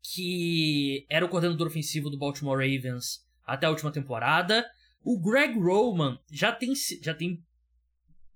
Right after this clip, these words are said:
ligações dele de trabalhar com os Chargers. Só que ele é, eu, eu acho que o Greg Roman, ele tá meio com um prazo de validade vencido, né? Porque a gente viu o ataque dos Ravens estagnar bastante nos últimos dois, três anos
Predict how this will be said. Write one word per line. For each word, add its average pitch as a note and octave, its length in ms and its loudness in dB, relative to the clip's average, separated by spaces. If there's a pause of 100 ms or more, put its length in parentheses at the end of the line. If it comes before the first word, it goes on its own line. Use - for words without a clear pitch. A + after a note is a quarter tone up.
(100)
ligações F3 600 0
dele E3 420 0
de D#3 140 -8
trabalhar D#3 520 0
com F3 280 -6 (280)
os G3+ 160 -4
Chargers. C3+ 480 2
Só G3 120 -4
que A#3 120 -6
ele A#3 140 2
é, - 180 0
eu, G#3 380 0 (420)
eu E3 80 2
acho F3 100 0
que G#3 40 -4
o F3+ 40 -4
Greg G#3 200 4
Roman, G3+ 220 4
ele A3+ 80 0
tá A3 100 2
meio G#3+ 140 -2
com A3 100 -6
um G#3 60 -6
prazo G3 240 0
de G3 60 -4
validade F3 360 0
vencido, D3+ 680 -2
né? A#2+ 200 -6
Porque C3+ 440 -6
a C#3+ 80 2
gente D3 240 -4
viu D#3 320 0 (280)
o D3 80 0
ataque D#3 480 0
dos C#3 220 -6
Ravens D3+ 600 -2
estagnar E3 640 0
bastante D3+ 840 -2 (340)
nos C3 120 -10
últimos D3 300 -4
dois, D#3 280 0
três C3+ 360 -2
anos D3+ 480 0